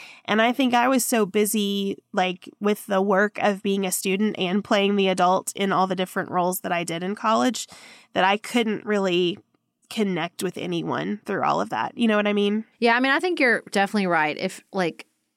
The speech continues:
Speaker 2: listener, if you're on, like, some sort of full scholarship situation, def don't roll out early. Um, if you can do financially, like, a study abroad. I, I just did a summer abroad, but I kinda wish now I'd done a full semester, although I think it's hard to get back in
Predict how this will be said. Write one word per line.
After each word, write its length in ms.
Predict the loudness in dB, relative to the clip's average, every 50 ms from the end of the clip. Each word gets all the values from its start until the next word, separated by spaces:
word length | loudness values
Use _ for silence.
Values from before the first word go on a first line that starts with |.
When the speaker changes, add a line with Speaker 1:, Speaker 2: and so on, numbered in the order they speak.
| _ _
Speaker 2:
listener, 400 | -4 -4 -2 -2 -2 -4 -4 -4
if 200 | -4 -6 -6 -4
you're 200 | -2 0 0 2
on, 160 | 2 2 0
like, 280 | 0 -2 -2 -6 -8 -10
some 160 | -8 -8 -6
sort 180 | -6 -6 -6 -8
of 80 | -8
full 200 | -6 -6 -6 -6
scholarship 520 | -6 -4 -4 -2 -2 -2 -2 -4 -6 -6 -6
situation, 760 | -6 -6 -4 -4 -2 -2 -2 -2 -2 -4 -2 -4 -6 -6 -8 _ _ _ _ _ -20 -20 _ _ -4
def 220 | -4 -4 -4 -4
don't 200 | -6 -8 -8 -6
roll 200 | -6 -6 -6 -6
out 140 | -6 -6 -8
early. 400 | -10 -10 -12 -12 -12 -12 -12 -14 _ _ _ _ -20 -20 -20 -20 _ _ _ _ -4
Um, 380 | -4 -2 -2 -4 -4 -6 -6 -8
if 160 | -8 -6 -6
you 80 | -6
can 180 | -4 -4 -4 -4
do 760 | -2 -2 -2 0 0 0 0 -2 -2 -2 -4 -4 -6 -8 -12 _ _ _ _ _
financially, 560 | -6 -4 -4 -4 -4 -6 -6 -6 -6 -6 -4
like, 200 | -4 -4 -6 -8 -8
a 80 | -10 -10
study 300 | -6 -6 -4 -4 -4 -4
abroad. 360 | -4 -4 -2 -2 0 -2 -2 -2
I, 220 | -2 -2 0 0
I 40 | -2
just 220 | -2 -2 -4 -2 -2
did 80 | -2
a 60 | -2
summer 400 | -2 -2 -4 -4 -2 0 0 0
abroad, 600 | 0 0 0 0 2 2 2 2 2 0 -2 -4 -8 _ _ _ _ _ _ _ _ -4
but 100 | -2 0
I 100 | 0 -2
kinda 320 | -2 -2 -2 0 0 0
wish 220 | 0 -2 -2 -4
now 140 | -4 -2 0
I'd 160 | 0 0 -2
done 160 | -2 -4 -4 -4
a 40 |
full 240 | -6 -6 -6 -8 -6
semester, 480 | -6 -6 -6 -6 -6 -6 -6 -4 -2 -2
although 180 | 0 0 0
I 80 | 0 0
think 180 | 0 0 -2 -2
it's 120 | -4 -4
hard 200 | -4 -4 -4 -4
to 60 | -6
get 260 | -6 -6 -6 -6 -6
back 240 | -4 -6 -6 -6 -10
in 340 | -12 -12 -10 -10 -10 -12 -14